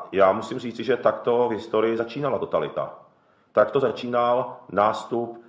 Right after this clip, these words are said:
fašismu v Německu. A já myslím, že je po-, potřeba si to říct nahlas a já doufám a držím, e, Karle Maříkové palce,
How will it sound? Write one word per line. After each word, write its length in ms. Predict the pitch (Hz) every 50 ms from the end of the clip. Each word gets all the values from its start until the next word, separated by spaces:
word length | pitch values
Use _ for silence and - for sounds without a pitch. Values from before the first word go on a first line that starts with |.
| - _
fašismu 800 | _ 104 - - 117 104 95 107 104 104 101 92 - - - -
v 40 | -
Německu. 580 | 87 92 90 90 - - - - 78 69 - - - _ _ _ _ _ _ _ _ _
A 440 | 87 92 92 92 92 87 82 - - -
já 100 | 92 90
myslím, 220 | 101 101 - 123
že 80 | 110 123
je 100 | 120 123
po-, 200 | - - 117 117
potřeba 380 | 113 - 104 - - 120 120
si 100 | 117 -
to 140 | 110 - 117
říct 220 | 110 117 113 107 -
nahlas 600 | 101 98 101 104 101 104 107 - - - - - - - - - _ _ -
a 240 | 95 98 98 98 98
já 140 | 101 101
doufám 480 | 98 107 104 - - 107 110 110 107 107
a 400 | 104 104 101 101 101 - - - - -
držím, 500 | 92 101 98 95 104 107 107 107 101 95
e, 340 | - - 98 95 95 95 92
Karle 260 | 92 92 98 98 104
Maříkové 420 | 101 98 90 98 107 - 104 104 101
palce, 520 | - - 92 92 90 - 95 101 104 -